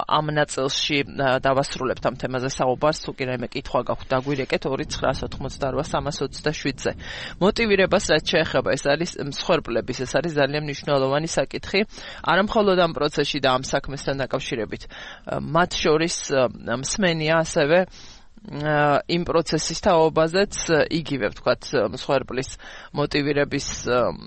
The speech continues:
გამოწვევაზე მსმენია, აა, ადვოკატებისგან, აა, როცა ეხება საქმე ჰააგის ტრიბუნალის,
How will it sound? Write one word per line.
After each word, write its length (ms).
გამოწვევაზე 800
მსმენია, 600
აა, 600
ადვოკატებისგან, 920
აა, 680
როცა 400
ეხება 440
საქმე 460
ჰააგის 500
ტრიბუნალის, 640